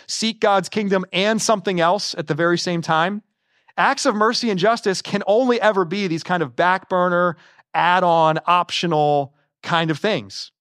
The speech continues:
When we miss on, on mercy and justice, it's almost always by omission. Is it not? It's almost always by omission. Like, most of us are not actively trying to exploit and oppress other people.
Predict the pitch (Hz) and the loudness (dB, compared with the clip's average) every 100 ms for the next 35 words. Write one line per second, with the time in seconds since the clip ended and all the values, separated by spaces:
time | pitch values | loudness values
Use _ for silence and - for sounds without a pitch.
0 | _ _ _ _ _ _ _ _ _ _ | _ _ _ _ _ _ _ _ _ _
1 | _ _ - - 190 214 240 262 170 196 | _ _ -20 -2 0 2 2 0 2 2
2 | 202 - - 170 160 151 156 151 175 - | 0 -2 0 0 0 -2 -2 0 -2 -2
3 | 156 139 151 - 202 - - _ _ _ | -2 0 -2 -2 -8 -10 -16 _ _ _
4 | _ _ _ - 151 - 254 262 220 - | _ _ _ -6 -4 0 2 2 0 0
5 | 214 208 180 156 147 - 180 180 165 - | 0 2 2 2 2 2 0 2 -2 -2
6 | 113 - _ _ _ _ _ _ _ _ | -8 -14 _ _ _ _ _ _ _ _
7 | _ _ - 147 160 170 214 - _ _ | _ _ -10 -6 0 2 0 -4 _ _
8 | _ _ _ - 240 277 247 262 240 226 | _ _ _ 0 2 4 2 2 2 2
9 | 202 196 196 202 170 135 - - 185 165 | 0 2 2 0 -4 -8 -10 -6 -4 0
10 | 233 277 262 226 214 190 185 190 190 208 | 0 2 0 0 0 2 0 2 0 0
11 | 240 214 208 185 202 185 180 - 170 - | 0 -2 -2 -2 0 2 0 -2 -4 -4
12 | - 180 180 180 156 143 165 151 - 151 | -6 0 0 0 -4 -4 -2 -2 -4 -6
13 | 135 131 117 92 - | -6 -8 -10 -12 -20